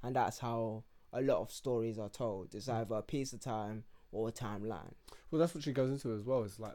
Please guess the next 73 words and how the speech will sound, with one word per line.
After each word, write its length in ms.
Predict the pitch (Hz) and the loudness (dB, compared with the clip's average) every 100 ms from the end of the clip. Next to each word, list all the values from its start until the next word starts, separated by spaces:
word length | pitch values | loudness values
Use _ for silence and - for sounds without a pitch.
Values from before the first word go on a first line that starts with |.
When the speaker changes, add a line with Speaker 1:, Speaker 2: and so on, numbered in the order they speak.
| 107 | -6
Speaker 2:
w-, 160 | 120 | -6
even 200 | 120 120 113 | -4 -4 -4
with 120 | 107 | -6
a 40 | |
protagonist, 580 | - 117 110 117 101 - | -6 -2 -2 -2 -4 -6
'cause 260 | 117 101 - - - - - - - - - - - - - - | -6 -4 -4 -4 -4 -6 -6 -8 -12 -16 -16 -16 -14 -18 -20 -2
no 160 | 135 143 | 6 8
matter 200 | 139 120 | 8 6
Speaker 1:
But 80 | 123 | 8
Speaker 2:
what, 120 | 139 | 10
Speaker 1:
yeah, 60 | 151 | 10
Speaker 2:
even 120 | 151 | 10
if 0 | |
Speaker 1:
that's 80 | 165 | 8
Speaker 2:
you 60 | 160 | 10
Speaker 1:
a-, 40 | |
Speaker 2:
got 60 | 165 | 12
a 60 | 208 | 12
Speaker 1:
that's 120 | - | 10
interesting. 560 | 226 - 135 - 127 | 6 6 2 4 2
Like, 320 | 127 123 90 110 | 6 6 4 2
it 140 | 131 | 10
Speaker 2:
Yeah. 100 | 131 | 12
Speaker 1:
took 100 | 131 | 12
me, 80 | 135 | 8
it 80 | - | 6
took 140 | 226 | 6
me, 340 | 160 131 123 - | 6 6 4 4
like, 400 | 123 123 80 - - | 4 6 4 0 4
a 100 | 135 | 6
long 640 | 131 135 135 131 120 120 | 6 8 8 8 4 2
time 340 | 139 123 117 | 2 2 2
to 100 | 117 | -2
think 220 | 113 127 | -2 -2
about 260 | 110 107 92 | 0 0 2
that 120 | 101 123 | 2 2
as 140 | - | 8
<laughs> 20 | |
well. 180 | 180 180 | 12 12
Speaker 2:
Well, 200 | 185 208 | 12 12
yeah, 200 | 202 262 | 12 12
because 260 | 359 214 214 | 12 12 12
Speaker 1:
When 120 | 175 | 12
I 80 | 190 | 12
was 120 | 165 | 12
Speaker 2:
no, 80 | 147 | 12
Speaker 1:
in 60 | 233 | 12
a 40 | |
Speaker 2:
but 100 | 196 | 12
the 160 | 175 127 | 12 12
Speaker 1:
book. 40 | |
Speaker 2:
thing 160 | 269 214 | 8 12
is, 60 | |
'cause 180 | 427 262 | 12 12
when 180 | 233 269 | 12 12
you 100 | 247 | 10
think 300 | - 240 233 | 8 6 8
about 200 | 165 151 | 8 6
a 20 | |
story, 600 | - - 208 170 110 120 - - | 6 12 12 12 10 2 -4 2
you 100 | 185 | 4
think 220 | 180 202 | 6 4
about 200 | 170 165 185 | 8 8 10
all 140 | 185 | 10
the 80 | 170 | 8
characters 640 | - 180 180 156 175 165 156 | 8 8 8 6 6 6 6
and 80 | |
the 40 | 151 | 6
things 260 | - 165 151 | 8 8 8
they 80 | 143 | 6
were 80 | |
gonna 240 | 135 147 139 | 8 8 8
do 440 | 123 160 135 113 | 10 10 10 6